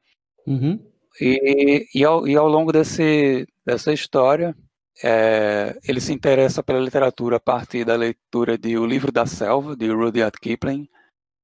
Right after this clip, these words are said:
Speaker 2: Pra quem não conhece, é o livro que inspirou o Mowgli.
Speaker 1: Eu já ia, eu ia
Speaker 2: O
Speaker 1: tirar a onda. <laughs> É o, é o Mowgli? Ah, só que eu achei que ia, que ia ser muito
Speaker 2: É.
Speaker 1: longe, mas é exatamente isso mesmo, né? Ele era criança?
Speaker 2: É exatamente isso. É.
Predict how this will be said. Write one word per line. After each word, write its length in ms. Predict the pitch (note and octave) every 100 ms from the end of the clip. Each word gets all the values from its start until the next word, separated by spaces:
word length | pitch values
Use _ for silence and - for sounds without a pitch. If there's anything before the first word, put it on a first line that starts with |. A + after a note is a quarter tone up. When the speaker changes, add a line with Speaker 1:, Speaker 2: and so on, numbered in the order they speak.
| _ -
Speaker 2:
Pra 80 | -
quem 120 | A#2
não 100 | A2
conhece, 480 | B2 A2 A2+ G2 A#2
é 140 | A2+
o 80 | A2+
livro 340 | A2+ A2+ A2
que 540 | - A#2+ A2+ A2 G#2+ - _ _ _ _ _ _ _ _
inspirou 680 | C3 A2+ - B2+ A2+ A#2 G#2+
o 40 | G#2+
Mowgli. 600 | A2 A#2 C#3 D3 D#3+ D#3+ - - - _ _ _ _ -
Speaker 1:
Eu 100 | D3+
já 120 | D#3+
ia, 100 | D#3+
eu 100 | D#3
ia 60 | E3+
Speaker 2:
O 20 |
Speaker 1:
tirar 240 | F3 F3
a 40 | F3
onda. 240 | E3 E3 D#3+
<laughs> 420 | D#3 F3 - -
É 100 | F3+
o, 120 | F3+
é 100 | E3+
o 140 | E3
Mowgli? 640 | A#2 A#2 D3 G3 C#3 G2+ -
Ah, 280 | A#2 C3 -
só 160 | - D#3+
que 100 | E3
eu 40 |
achei 240 | D#3+ D#3+ D#3+
que 100 | D#3
ia, 120 | D#3 -
que 100 | -
ia 60 | C#3
ser 140 | D3
muito 200 | C3+ C#3
Speaker 2:
É. 60 | C#3+
Speaker 1:
longe, 120 | C3+
mas 200 | C#3+ C#3+
é 60 | D3+
exatamente 540 | D3 D#3 D#3+ D#3+ D#3+ C3+
isso 180 | C3 B2
mesmo, 180 | A#2 B2
né? 180 | F3 -
Ele 120 | B2+
era 120 | C#3 C#3
criança? 460 | C3 C3 D4+ - _ _ -
Speaker 2:
É 60 | B2
exatamente 720 | A#2 B2+ _ - C3+ C3+ - _
isso. 380 | - - - -
É. 300 | A#2+ G#2+ G2